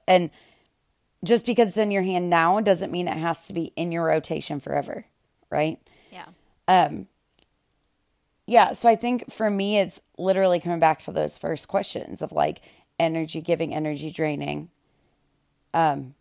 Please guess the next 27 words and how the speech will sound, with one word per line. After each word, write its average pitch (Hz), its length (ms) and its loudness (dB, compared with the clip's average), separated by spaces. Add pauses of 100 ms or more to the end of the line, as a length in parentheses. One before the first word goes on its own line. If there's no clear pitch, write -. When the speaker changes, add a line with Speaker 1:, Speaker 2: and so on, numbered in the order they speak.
(120)
Speaker 1:
which 165 200 -6
again, 170 540 2 (260)
tied 165 320 2
then 151 320 0
to, 147 500 -4 (220)
is 160 160 -4
this - 120 -6
in 156 120 -2
alignment 143 560 -2
of 147 180 -4
my 143 140 -4
values? 165 640 -2 (640)
And 175 260 4
what 175 260 6
are 180 100 6
the 160 160 2
thoughts - 560 4
that - 240 2
follow? 143 640 0
Like, - 180 -2
I 156 160 0
get 156 280 -6
to 139 120 -10
where 139 140 0
I - 60 0
have - 300 -8
to. - 120 -12